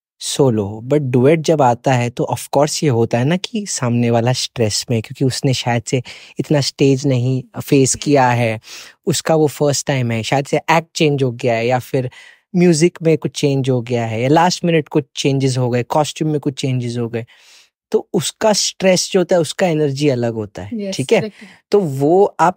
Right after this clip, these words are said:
Speaker 1: एक लेवल पे ला के फिर उसको कैसे, you know, परफॉर्म करते हो?
Speaker 2: अ, यस, ये जो आप क्वेश्चन पूछे बहुत ही करेक्ट है, अ, कि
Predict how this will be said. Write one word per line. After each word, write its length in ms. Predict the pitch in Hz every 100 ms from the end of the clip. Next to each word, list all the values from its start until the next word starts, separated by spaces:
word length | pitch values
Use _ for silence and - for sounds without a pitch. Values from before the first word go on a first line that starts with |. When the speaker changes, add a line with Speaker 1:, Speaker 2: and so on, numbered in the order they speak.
| -
Speaker 1:
एक 200 | 170 180
लेवल 280 | 160 156 175
पे 120 | 185
ला 200 | 147 139
के 160 | -
फिर 240 | 175 - 180
उसको 220 | 156 170
कैसे, 380 | 156 135 151 139
you 260 | - - 143
know, 120 | 151
परफॉर्म 320 | 131 117 117
करते 300 | 104 98 -
हो? 120 | 71 _ _ -
Speaker 2:
अ, 640 | 208 202 202 196 190 190 - _ _ _ _ _ 208
यस, 540 | 190 190 - - - -
ये 160 | 190
जो 140 | 190 196
आप 140 | 196
क्वेश्चन 300 | 202 196 208
पूछे 240 | 202 190
बहुत 340 | 202 190 190 190
ही 60 |
करेक्ट 380 | 214 196 196 -
है, 140 | 190 185
अ, 40 | - - - _ 190 175 170 165 175
कि 640 | - - 196 190 185 165